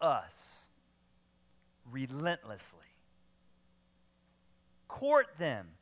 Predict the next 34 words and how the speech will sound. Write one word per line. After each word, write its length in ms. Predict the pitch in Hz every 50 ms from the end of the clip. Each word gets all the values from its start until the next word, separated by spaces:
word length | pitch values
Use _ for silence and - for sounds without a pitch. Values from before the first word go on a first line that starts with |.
| _ - -
seek 460 | - - - - 269 294 285 226 - -
after 500 | - - 262 269 277 - - 226 214 196
them, 460 | 165 156 127 104 98 90 82 82 87 - - - - 151
woo 340 | 156 202 262 294 302 302
them 260 | 262 247 220 185 165 160 165
every 380 | 208 214 262 269 277 302 285 262
day 340 | 254 262 254 233 208 190 160
in 140 | 175 196
the 80 | 202 196
same 380 | - - - 254 277 311 311 262
way 240 | 226 208 208 214
that 140 | 214 214 185
we 120 | 170 190 185
courted, 540 | - - - 226 233 233 233 247 254 202
sought 340 | - - - 214 208 220 226
after, 380 | 220 208 208 214 - 240 233 233
and 240 | 196 185 185 190 208
wooed 220 | 233 254 240 185
them 200 | 196 190 202 214
before 400 | 226 226 - - 302 320 330 349
we 140 | 302 285 240
were 160 | 190 180 165
married. 380 | 156 143 127 110 92 82 - - _ _ _ _ _ _ _ _ _ _ _ _ _ _ _ _ _ _ _ _ _ _ _ _ _ _ _ _ _ _ _ _ _ _ -
If 120 | 202 -
your 140 | 247 285 320
Monday 280 | 294 269 269 269 269 247
through 200 | - 247 233 220
Friday 340 | - 269 277 302 302 262
takes 300 | 233 - 254 240 208 -
you 100 | 254 233
away 300 | 220 208 214 233 262 294
from 160 | - - 233 208
the 120 | 196 185
home 440 | 175 254 311 277 233 208 214 240